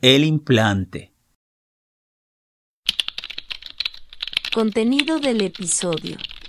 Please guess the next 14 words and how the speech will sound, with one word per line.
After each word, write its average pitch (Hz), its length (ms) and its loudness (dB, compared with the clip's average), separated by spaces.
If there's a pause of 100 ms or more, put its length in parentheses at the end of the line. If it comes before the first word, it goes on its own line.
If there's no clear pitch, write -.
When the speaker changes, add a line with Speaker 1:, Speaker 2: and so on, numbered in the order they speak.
(2000)
Speaker 1:
Hace 120 340 4
unas 139 320 4
semanas, 127 800 4 (460)
la 127 280 8
agencia 160 500 6
de 170 140 6
noticias 156 840 4 (320)
F 156 600 4 (600)
publicó 160 800 6 (320)
una 190 320 6
noticia 170 840 4 (500)
con 127 260 8
el 123 180 4
titular 131 680 6